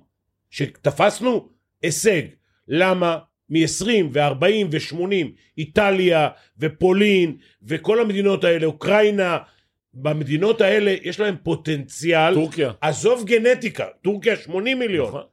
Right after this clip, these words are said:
Speaker 1: ניצחנו את טורקיה. עזוב גנטיקה שיש להם יתרון עלינו, אדיר, אוקיי? אבל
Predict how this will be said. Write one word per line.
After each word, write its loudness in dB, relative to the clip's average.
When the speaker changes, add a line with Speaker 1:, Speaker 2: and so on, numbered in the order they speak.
Speaker 1:
ניצחנו 0
את -4
טורקיה. -2
עזוב 0
גנטיקה 2
שיש -4
להם 0
יתרון 2
עלינו, -4
אדיר, -4
אוקיי? 0
אבל -2